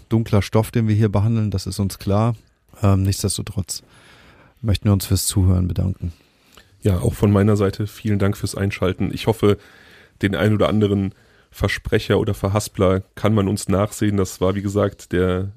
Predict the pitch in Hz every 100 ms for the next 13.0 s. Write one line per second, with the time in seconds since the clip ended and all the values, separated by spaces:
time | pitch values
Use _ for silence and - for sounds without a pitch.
0 | - 101 - 104 98 104 - 107 104 95
1 | 101 101 98 76 101 107 101 98 101 95
2 | - 98 92 98 104 104 98 104 104 98
3 | 98 95 98 98 - 98 - 110 - 98
4 | 101 101 101 98 - 101 98 - - -
5 | - - - _ _ - - 127 113 -
6 | - - 107 - 98 92 98 - 98 104
7 | 101 101 - _ _ _ _ _ _ _
8 | _ 131 123 107 104 107 117 104 101 92
9 | 113 - - 98 - - - 87 98 -
10 | 107 104 98 - 95 101 98 - - 95
11 | 98 104 107 104 101 95 98 98 95 -
12 | - 92 98 101 98 95 76 98 - -